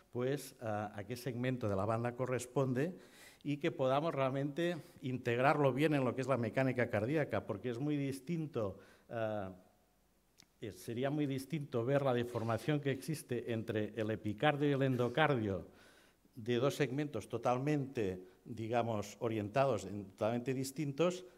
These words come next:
a realmente ver la deformación, digamos, coherente de, siguiendo la dirección longitudinal de las, de las fibras en un segmento determinado, ¿no? Porque entonces, si no, podemos sacar consecuencias muy equivocadas sobre el tema de la mecánica, eh, cardíaca.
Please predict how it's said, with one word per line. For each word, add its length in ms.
a 100
realmente 520
ver 160
la 120
deformación, 760
digamos, 440
coherente 720
de, 300
siguiendo 540
la 140
dirección 400
longitudinal 760
de 80
las, 460
de 160
las 160
fibras 300
en 80
un 140
segmento 480
determinado, 800
¿no? 160
Porque 220
entonces, 360
si 100
no, 120
podemos 340
sacar 320
consecuencias 640
muy 160
equivocadas 800
sobre 260
el 80
tema 260
de 80
la 340
mecánica, 720
eh, 280
cardíaca. 540